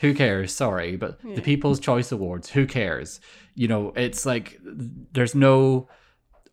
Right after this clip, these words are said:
Speaker 1: Oscars. There's no, you know, like, there's nominations and, and things, but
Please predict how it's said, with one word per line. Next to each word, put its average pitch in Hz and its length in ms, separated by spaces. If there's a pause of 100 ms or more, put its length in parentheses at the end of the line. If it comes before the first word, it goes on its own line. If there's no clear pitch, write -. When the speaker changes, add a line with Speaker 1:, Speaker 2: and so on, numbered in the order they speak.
Speaker 1:
Oscars. 120 960
There's 107 300
no, 113 680
you 127 120
know, 104 200
like, 104 300
there's 123 200
nominations 120 880
and, 98 240
and 101 180
things, 92 380
but 98 320